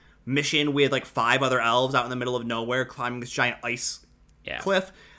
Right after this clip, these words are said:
Speaker 1: I hope we see her soften up a little bit and have more personality and be less, uh, less focused in on just finding Sauron and wanting to see her grow as a character,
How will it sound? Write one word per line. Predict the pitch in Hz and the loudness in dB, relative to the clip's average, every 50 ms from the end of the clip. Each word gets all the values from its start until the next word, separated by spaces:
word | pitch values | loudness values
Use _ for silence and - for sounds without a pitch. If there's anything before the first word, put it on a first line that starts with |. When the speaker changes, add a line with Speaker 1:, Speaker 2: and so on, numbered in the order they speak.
| - _ - | -14 _ 0
Speaker 1:
I | 156 160 | 2 2
hope | 160 - 180 180 175 180 | 2 2 2 0 0 -2
we | 190 170 | -4 -4
see | 170 - 170 175 | -4 -4 -6 -6
her | 160 170 170 147 | -2 0 0 0
soften | 131 - - - 156 131 135 160 - 185 156 | 0 0 0 2 2 2 2 2 0 -2 -4
up | 110 101 143 - 208 | -4 -4 -2 -2 -2
a | |
little | 185 196 196 208 208 | -2 0 0 0 2
bit | 202 220 220 - 165 | 2 2 0 0 -2
and | 151 139 | -4 -4
have | 135 160 151 151 156 151 151 131 | -2 0 0 0 0 0 -2 -4
more | 135 135 135 139 135 | -2 0 0 0 0
personality | - - 139 135 - - 123 113 107 110 113 113 120 160 180 190 190 - - - - - _ _ _ | -2 -4 -6 -6 -4 -6 -4 -2 -2 -2 -2 -2 -2 -2 -2 -4 -6 -10 -16 -20 -20 -20 _ _ _
and | 160 156 147 139 139 | -4 -2 -2 -2 -2
be | - 160 156 151 147 139 | -4 -2 0 0 0 0
less, | 131 120 131 127 139 139 139 139 135 - - - - - - _ _ - _ _ _ _ _ _ _ - - | -2 -2 -4 0 4 4 6 4 4 2 -2 -4 -6 -8 -10 _ _ -20 _ _ _ _ _ _ _ -4 0
uh, | 131 131 123 117 110 107 90 - - | 2 4 4 2 2 -2 -6 -4 0
less | 143 160 160 - - | 2 2 2 2 -2
focused | - - - 160 160 156 - 143 131 - - - - _ _ _ | -4 2 2 2 4 4 2 2 2 0 -4 -8 -14 _ _ _
in | - 151 147 139 131 123 117 117 | -4 -2 0 0 0 0 -2 -4
on | - 127 127 123 135 131 - | -4 -2 -2 -2 -2 -4 -2
just | - 160 139 123 120 - - - | 0 2 2 2 2 -2 -8 -8
finding | - - 143 135 131 123 123 113 | -2 2 4 4 4 2 0 -4
Sauron | - - 123 110 110 107 110 107 107 98 | -4 -2 -2 0 0 0 -2 -2 -4 -4
and | 113 117 120 - - | -6 -8 -8 -10 -12
wanting | 113 123 131 123 123 123 123 120 | -8 -4 0 0 0 0 -2 -4
to | 120 | -4
see | - - - 139 | -4 -6 -4 -4
her | 131 131 | -6 -6
grow | 131 - 131 123 123 139 143 147 143 | -6 -6 -6 -2 0 2 4 4 4
as | 139 123 | 4 2
a | 131 123 | -2 -6
character, | - - 139 123 120 120 117 - 123 117 113 113 - | -6 -4 -2 -2 0 -2 -4 -4 -4 -4 -4 -4 -8